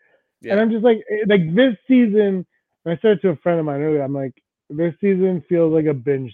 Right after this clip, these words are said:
Speaker 2: season. It feels like this is better
Speaker 1: Mm.
Speaker 2: when it's, when it's all," and I said this last week, and I, again, I'm like, "I really feel like this, this season is one that you've gotta watch all at once. It works better that way."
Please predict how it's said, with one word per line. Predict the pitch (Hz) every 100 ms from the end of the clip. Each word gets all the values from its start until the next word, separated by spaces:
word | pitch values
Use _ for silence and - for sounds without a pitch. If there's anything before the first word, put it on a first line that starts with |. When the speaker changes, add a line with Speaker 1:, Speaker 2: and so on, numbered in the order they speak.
| _
Speaker 2:
season. | 120 98 101
It | 107 117
feels | 165 165 151
like | 147 117
this | 156 175
is | 156 135
better | 151 147 147 143
Speaker 1:
Mm. | - _ _ _ -
Speaker 2:
when | 143 143 117 -
it's, | 147 180
when | 151 139
it's | 123
all," | 156 147 147 147 151 156 _ - 170
and | 202 175 196
I | 175 147
said | 202
this | 202
last | 202 196 160
week, | 185
and | 165 147
I, | 143 147 156 160
again, | 156 160 202
I'm | 165
like, | 156 147 _ _ _ _ _ -
"I |
really | 135 139 170 185 -
feel | 196 196 190
like | 185 175 - _ _ 147
this, | 165 165 _ _
this | 175 156
season | - 185 180 175
is | 175 156
one | 165 170
that | 170
you've | 165 147
gotta | 165 165
watch | 165 151 _ _ -
all | 147 156
at | 156
once. | 147 151 156 - _ _ _ _
It | 147
works | 143 147 143
better | 151 147 151
that | 147
way." | 147 143 139